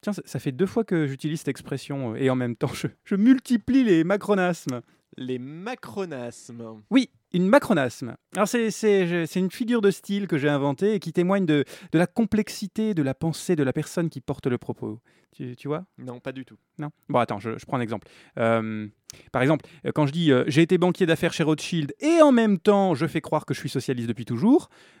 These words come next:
Speaker 1: Euh,
Speaker 2: D'accord.
Speaker 1: ou je, je, je m'attri-, je m'appelle Pat-, <laughs> je, je m'appelle Patrick Balkany et en même temps, je fais croire que je paie mes impôts. Bon, bah, du coup, une
Speaker 2: Là, c'est un
Speaker 1: macronasme.
Speaker 2: mensonge. Là, c'est limite, on
Speaker 1: Non,
Speaker 2: a
Speaker 1: non,
Speaker 2: une
Speaker 1: c'est une macronasme. C'est, c'est l'art de dire un truc et dans la même phrase, l'exact contraire.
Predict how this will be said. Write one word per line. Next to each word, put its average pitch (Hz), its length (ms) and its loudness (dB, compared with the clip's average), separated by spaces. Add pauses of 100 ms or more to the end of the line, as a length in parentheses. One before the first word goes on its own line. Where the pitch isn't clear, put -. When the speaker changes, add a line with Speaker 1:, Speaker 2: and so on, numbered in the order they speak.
(140)
Speaker 1:
Euh, 120 640 2
Speaker 2:
D'accord. 113 200 -6 (280)
Speaker 1:
ou 151 160 4
je, 147 240 8
je, 175 140 6
je 175 120 6
m'attri-, 220 300 4 (160)
je 175 140 2
m'appelle 196 400 2
Pat-, 151 260 0
<laughs> 196 60 -4
je, 143 120 -2 (220)
je - 120 0
m'appelle 220 360 10
Patrick 175 320 2
Balkany 190 540 2
et 330 180 4
en 269 80 4
même 220 200 2
temps, 208 300 4
je 208 180 0
fais 185 140 -4
croire 175 240 -2
que 151 100 -4
je - 80 -6
paie 156 120 0
mes 135 160 2
impôts. 175 300 2 (300)
Bon, 156 100 8
bah, 139 120 6
du 151 80 0
coup, 214 280 2
une 170 140 0
Speaker 2:
Là, 170 80 4
c'est 170 60 -2
un - 20 0
Speaker 1:
macronasme. 226 300 2
Speaker 2:
mensonge. 143 360 -10 (240)
Là, 107 80 -8 (240)
c'est 147 160 -10
limite, 143 440 -12
on - 40 -10
Speaker 1:
Non, 277 100 2
Speaker 2:
a - 40 4
Speaker 1:
non, 403 80 6
Speaker 2:
une 392 40 8
Speaker 1:
c'est - 120 2
une 226 80 8
macronasme. 277 600 6
C'est, 202 220 -2
c'est 196 180 2
l'art 254 220 0
de 202 100 4
dire 180 300 -2
un 220 140 0
truc - 460 0
et 202 140 2
dans 202 140 2
la 190 80 2
même 185 160 2
phrase, 240 280 -4
l'exact 185 380 -2
contraire. 170 460 -2